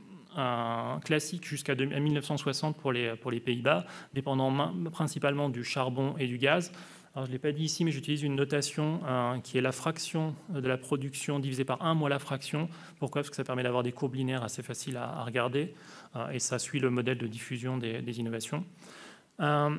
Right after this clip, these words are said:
ce qui s'est passé en dix-neuf cent cinquante-neuf aux Pays-Bas, ils ont dé-,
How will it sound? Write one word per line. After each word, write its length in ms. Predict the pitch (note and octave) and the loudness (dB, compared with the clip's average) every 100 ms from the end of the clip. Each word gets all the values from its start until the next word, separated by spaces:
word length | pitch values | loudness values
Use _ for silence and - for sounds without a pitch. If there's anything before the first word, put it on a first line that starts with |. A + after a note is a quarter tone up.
| G3 | -4
ce 80 | - | -6
qui 120 | - | -2
s'est 80 | E3 | 2
passé 220 | F3 F#3 | 2 4
en 240 | G#3 F3+ D#3 | 4 6 4
dix-neuf 280 | D#3+ F3+ F3+ | 4 2 4
cent 100 | F3+ | 2
cinquante-neuf 600 | E3+ E3+ E3+ F3 F3 D#3 | 2 0 2 4 4 2
aux 60 | |
Pays-Bas, 320 | C#3+ D3 E3 | 2 4 6
ils 100 | F3+ | 6
ont 60 | D3+ | 4
dé-, 120 | C#3 | 2